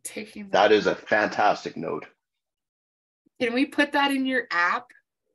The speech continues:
Speaker 1: in the,
Speaker 2: <laughs>
Speaker 1: the photo app, bacon flowers?
Speaker 2: Yeah, we
Speaker 1: We'll
Speaker 2: should.
Speaker 1: make Chris a t-shirt.
Speaker 2: Yeah.
Speaker 1: I owe him for my cheeky
Speaker 2: Yeah.
Speaker 1: comments I made to him when he was in
Speaker 2: Also,
Speaker 1: the store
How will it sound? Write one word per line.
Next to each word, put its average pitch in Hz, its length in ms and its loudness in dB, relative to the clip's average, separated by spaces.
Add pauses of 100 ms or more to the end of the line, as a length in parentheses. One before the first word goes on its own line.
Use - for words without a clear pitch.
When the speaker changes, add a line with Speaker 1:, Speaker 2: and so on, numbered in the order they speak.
(260)
Speaker 1:
in 220 180 -4
the, 190 300 -2
Speaker 2:
<laughs> - 140 -4
Speaker 1:
the 202 80 -10
photo 202 460 -4
app, 240 320 -2
bacon 202 380 -6
flowers? 247 840 -2 (300)
Speaker 2:
Yeah, 175 360 2 (280)
we 175 80 -12
Speaker 1:
We'll 220 100 -2
Speaker 2:
should. 226 40 -4
Speaker 1:
make 220 200 -2
Chris 233 300 -2
a 226 80 -8
t-shirt. 240 720 0 (420)
Speaker 2:
Yeah. - 200 -2 (460)
Speaker 1:
I 233 120 4
owe 226 240 4
him 220 240 -2
for 202 180 -6
my 190 160 -4
cheeky 208 420 -10
Speaker 2:
Yeah. 190 60 -8
Speaker 1:
comments 196 480 0
I 180 140 -4
made 170 240 -8
to 190 80 -14
him 180 200 -8
when 175 140 -10
he 180 140 -8
was 165 180 -4
in 110 60 6
Speaker 2:
Also, 127 380 6
Speaker 1:
the 104 60 2
store - 80 -8